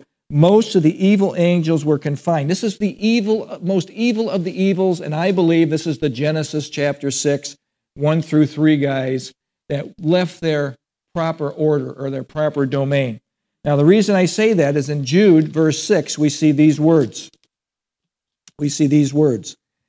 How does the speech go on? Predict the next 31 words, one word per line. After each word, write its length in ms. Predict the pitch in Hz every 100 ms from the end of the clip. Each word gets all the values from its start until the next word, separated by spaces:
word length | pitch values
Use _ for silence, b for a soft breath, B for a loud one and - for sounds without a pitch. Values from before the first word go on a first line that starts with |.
| _ _ -
"And 180 | 156
the 140 | 160 165
angels 1000 | 196 254 269 262 160 143 151 156 156 - _ _ _ _
who 140 | 165
did 300 | 160 160 185
not 320 | 170 165 156 -
keep 380 | - 220 226 _
their 200 | 175 156
proper 680 | - 190 185 180 175 165 - 160
domain 640 | 151 165 165 185 175 139 127
or 200 | 165 156
their 180 | 156
proper 540 | 147 - 180 180 170 151
order." 420 | - 190 185 127
See, 180 | 127 170
God 300 | 165 180 226
is 140 | 196
a 40 | 185
God 280 | 165 170
of 120 | 165 156
order. 400 | 160 156 127 98 _ _ _ _ _ _
And 120 | 165
even 240 | 220 233
in 100 | 226
the 60 | 208
demonic 580 | 170 165 170 208 220 -
realm, 280 | 147 147 156
they 140 | 190
can 160 | 185 180
only 460 | 185 214 254 247 196
do 640 | 135 208 233 151 143 151